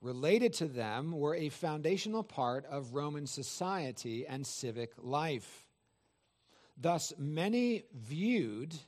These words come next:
many viewed Christians as unpatriotic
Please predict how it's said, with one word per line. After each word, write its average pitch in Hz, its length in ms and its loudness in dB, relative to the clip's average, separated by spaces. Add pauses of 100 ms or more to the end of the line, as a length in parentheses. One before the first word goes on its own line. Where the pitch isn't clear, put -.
(140)
many 175 460 0
viewed 160 300 -2
Christians 151 520 -4
as 131 220 0
unpatriotic 165 1000 0